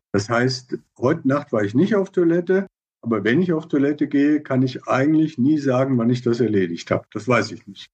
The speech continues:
Ich will's auch gar nicht wissen. Ich habe mich dran gewöhnt, nachts die Kontrolle aufzugeben. Und das würde ich auch jedem empfehlen. Wenn wir versuchen, den Schlaf zu beherrschen, dann beherrscht der Schlaf uns.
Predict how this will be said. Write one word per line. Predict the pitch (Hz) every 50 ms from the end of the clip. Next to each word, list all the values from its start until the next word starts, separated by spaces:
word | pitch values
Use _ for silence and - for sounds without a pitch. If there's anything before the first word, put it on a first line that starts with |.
| _ _ _ _ _ _
Ich | -
will's | 135 180 202 220
auch | 196 196 -
gar | 160 170
nicht | 196 185 - 165
wissen. | 170 170 185 165
Ich | 147 -
habe | 156 147 160
mich | 156 151 -
dran | 135 123 120
gewöhnt, | 117 110 110 120 143 185 220 233 226 - _ _ _ _ _ _ _
nachts | 113 123 - 165 - - - -
die | 143 131
Kontrolle | - 139 127 123 123 123 117 131 139 143 139 139 - _ _ _ -
aufzugeben. | 101 104 110 113 - - - 92 87 101 95 92 82 82 78 76 - - -
Und | 127 110 107 107
das | 110 123 - 127
würde | 127 131 147
ich | 143 143
auch | 127 123 123
jedem | 113 113 120 127 123 120 127 123
empfehlen. | 113 113 113 - 131 131 127 113 98 90 87 107
Wenn | 107 107 107
wir | 107 107 107
versuchen, | 117 110 101 127 170 202 196 202 190 196 190 - _ _ _ _ _ _ _ _ -
den | 120 120 120
Schlaf | - 123 123 147 160 -
zu | - - 117
beherrschen, | 113 104 107 113 127 165 185 - 208 202 214 202 175
dann | 160 113 120 127
beherrscht | 120 117 117 127 131 131 - -
der | 127 120
Schlaf | 123 - 110 110 113 113 -
uns. | 113 92 82 80 - - - -